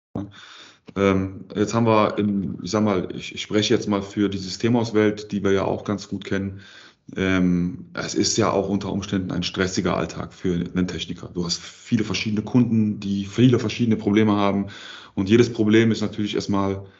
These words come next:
Alarmstufe Rot, Stress, man muss vielleicht mal irgendwie schnell rausfahren, dann sitzt man im Auto, hin und her und dann kommt man nach Hause und einem qualmt der Kopf. So, und dann kommt der große Konzern um die Ecke und sagt,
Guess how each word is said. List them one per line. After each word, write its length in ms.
Alarmstufe 580
Rot, 560
Stress, 880
man 160
muss 140
vielleicht 280
mal 80
irgendwie 220
schnell 180
rausfahren, 720
dann 100
sitzt 140
man 120
im 120
Auto, 540
hin 180
und 120
her 320
und 100
dann 100
kommt 160
man 80
nach 100
Hause 440
und 360
einem 200
qualmt 280
der 80
Kopf. 360
So, 140
und 180
dann 200
kommt 500
der 100
große 280
Konzern 460
um 100
die 120
Ecke 180
und 120
sagt, 360